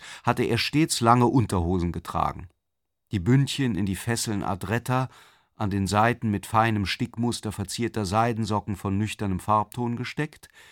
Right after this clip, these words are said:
die entlang seinen baumwollumspannten Waden von Sockenhaltern hochgehalten wurden. Anderen den Anblick jener weißen Unterwäsche zuzumuten, wenn er etwa ein Hosenbein zu hoch zog,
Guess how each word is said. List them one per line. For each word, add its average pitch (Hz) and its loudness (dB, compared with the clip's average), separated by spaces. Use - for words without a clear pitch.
die 120 0
entlang 110 2
seinen 107 2
baumwollumspannten 104 2
Waden 92 4
von 101 -6
Sockenhaltern 87 -6
hochgehalten 82 -10
wurden. 64 -14
Anderen 98 -2
den 87 -4
Anblick 98 -6
jener 90 -4
weißen 95 -2
Unterwäsche 98 -4
zuzumuten, 120 -2
wenn 90 -4
er 85 -4
etwa 95 -8
ein 82 -6
Hosenbein 95 2
zu 104 -2
hoch 117 2
zog, 120 2